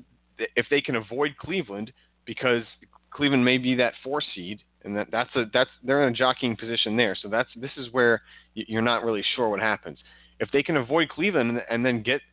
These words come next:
Philly or whoever the sixth seed is in the second round,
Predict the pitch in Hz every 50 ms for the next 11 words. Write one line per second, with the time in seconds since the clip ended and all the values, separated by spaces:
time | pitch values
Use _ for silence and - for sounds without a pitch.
0 | _ - - _ _ _ _ _ - 117 - - - 139 139 143 147 147 147 147
1 | - 123 123 123 117 117 98 107 110 127 139 139 127 127 120 117 - - - 202
2 | - - - - 120 117 110 117 123 117 113 110 107 - - 127 - - 110 101
3 | 143 185 190 160 151 156